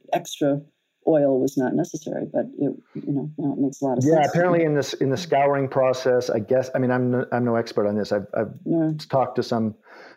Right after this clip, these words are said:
Speaker 2: people who work with wool and, and read a little bit, but I gather that in the scouring process, to get rid of the, the dirt and the smell, it, they lose it, it loses its natural, uh, fat, um, which is not an issue, I think, for some artisanal producers, but for the industrial production, it was.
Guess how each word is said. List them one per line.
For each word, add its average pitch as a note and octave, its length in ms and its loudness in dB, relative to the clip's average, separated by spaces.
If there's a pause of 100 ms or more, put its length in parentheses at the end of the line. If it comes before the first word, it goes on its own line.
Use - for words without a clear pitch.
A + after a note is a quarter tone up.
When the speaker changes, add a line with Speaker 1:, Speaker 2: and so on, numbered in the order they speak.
Speaker 2:
people B2 240 0
who A2+ 80 2
work A#2 240 2
with A2 120 0
wool G#2+ 340 2
and, G#2 160 -4
and G#2 180 -4
read A2 160 0
a A2 40 2
little A#2+ 240 2
bit, G2+ 340 -2
but G#2+ 160 0
I A2 80 0
gather A#2+ 320 2
that G#2+ 120 0
in G#2 120 -2
the G2+ 60 -4
scouring A#2 440 0
process, G#2+ 460 -2
to G#2+ 80 -4
get A#2 220 0
rid A#2 200 0
of A2 180 0
the, G#2 360 0
the G#2+ 80 -6
dirt G#2+ 340 -2
and G2+ 160 -4
the F2+ 40 -6
smell, G#2 520 -2 (360)
it, G#2 120 -6 (220)
they A2 160 -2
lose G#2+ 300 -2
it, G#2+ 120 -8
it A#2 140 -4
loses A#2 300 0
its G#2+ 180 -4
natural, A2+ 640 -2 (440)
uh, G2 380 -8 (340)
fat, G#2 340 -2 (460)
um, G2+ 600 -10 (280)
which B2 340 -4
is A#2 160 -2
not C3+ 220 0
an C3 80 2
issue, B2+ 260 0
I A2+ 60 0
think, A#2+ 260 -4
for G#2+ 100 -2
some G#2+ 240 -4
artisanal A#2 500 -2
producers, A#2 420 -4
but G#2 180 -8
for G#2 80 -12
the G2+ 80 -4
industrial G2+ 400 -6
production, F2+ 480 -8
it F#2 100 -18
was. F#2+ 300 -16